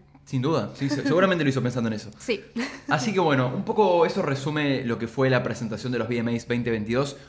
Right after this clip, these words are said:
Speaker 1: Unos premios que si bien tuvieron muchas cosas interesantes, creo que sobre todo debido a que pasaron artistas muy grosos.
Speaker 2: Sí.
Speaker 1: No quiero dejar de nombrar a Lil Nas y a Jack Harlow, que tuvieron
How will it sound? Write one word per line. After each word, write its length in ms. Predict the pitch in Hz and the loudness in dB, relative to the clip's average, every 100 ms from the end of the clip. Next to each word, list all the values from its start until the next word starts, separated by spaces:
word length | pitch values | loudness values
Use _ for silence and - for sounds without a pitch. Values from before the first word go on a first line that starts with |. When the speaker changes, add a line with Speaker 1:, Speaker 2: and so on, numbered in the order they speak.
| - | -8
Speaker 1:
Unos 200 | 185 185 | 0 2
premios 300 | 190 185 190 | 2 2 0
que 140 | - 131 | -2 -4
si 140 | 135 | 0
bien 160 | 151 165 | 0 0
tuvieron 480 | 160 160 156 147 - - - _ _ | 0 0 0 -2 -10 -20 -20 _ _
muchas 840 | 139 143 143 160 180 185 165 147 | 2 4 4 2 2 4 4 4
cosas 300 | 131 160 143 | 0 -4 -2
interesantes, 960 | 143 131 127 120 156 156 156 165 160 - - - _ | -2 0 0 0 2 0 2 0 -2 -10 -20 -20 _
creo 220 | - 226 | 4 4
que 200 | 226 143 | 4 0
sobre 220 | 113 143 135 | 2 2 2
todo 200 | 175 160 | 4 4
debido 280 | 131 165 165 | 4 6 4
a 80 | |
que 120 | - 113 | 2 -4
pasaron 460 | 110 - 156 151 | -6 -4 0 2
artistas 400 | 110 123 - 101 | 0 -4 -8 -8
muy 280 | 107 113 123 | -6 -2 0
grosos. 400 | 113 110 110 110 | 0 -2 -4 -4
Speaker 2:
Sí. 340 | - 202 196 - | -2 -2 -4 -4
Speaker 1:
No 140 | 143 202 | 2 4
quiero 160 | 226 | 6
dejar 220 | 175 165 | 4 4
de 60 | 160 | 2
nombrar 520 | 139 127 131 135 131 | 4 6 4 4 -2
a 340 | 113 107 104 - | -2 -2 -4 -6
Lil 400 | 113 120 123 131 | -4 -2 4 6
Nas 380 | 127 127 131 - | 6 4 0 -6
y 120 | 123 110 | -6 -6
a 40 | |
Jack 260 | - 120 131 | -4 -4 2
Harlow, 320 | 131 131 127 | 4 4 2
que 100 | 120 | -2
tuvieron 520 | 110 120 117 117 - | 0 2 2 -2 -6